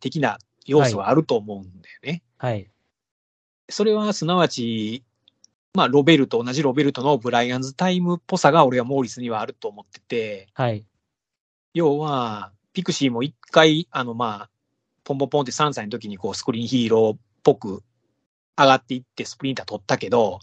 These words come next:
Speaker 2: うん。
Speaker 1: まあ、香港でえらい目あって、そっからまあ、
Speaker 2: うん。
Speaker 1: 三回使って、まあ、ダメなんだけど、
Speaker 2: うん。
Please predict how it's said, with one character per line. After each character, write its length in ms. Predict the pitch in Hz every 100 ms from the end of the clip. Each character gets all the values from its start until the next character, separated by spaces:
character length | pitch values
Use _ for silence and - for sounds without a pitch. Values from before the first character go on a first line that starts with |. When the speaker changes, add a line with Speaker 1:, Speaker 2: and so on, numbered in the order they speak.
| -
Speaker 2:
う 80 | 135
ん。 240 | 120 101 _ _
Speaker 1:
ま 100 | 165
あ、 40 | 143
香 180 | 156 139
港 160 | 113
で 260 | 104 95 - _ _
え 80 | 143
ら 140 | 117
い 80 | 101
目 100 | 98
あ 60 | 95
っ 80 | - _
て、 300 | 220 214 196 -
そ 140 | -
っ 20 | 135
か 120 | 143
ら 100 | 107
ま 100 | 110
あ、 20 |
Speaker 2:
う 20 |
ん。 0 |
Speaker 1:
三 240 | - 123 120
回 140 | 120
使 140 | -
っ 100 | 127
て、 180 | - -
ま 120 | 117
あ、 20 | 110
ダ 120 | 135
メ 100 | 139
な 100 | 110
ん 80 | 92
だ 100 | -
け 80 |
ど、 400 | 98 127 107 90 -
Speaker 2:
う 80 |
ん。 280 | 131 117 104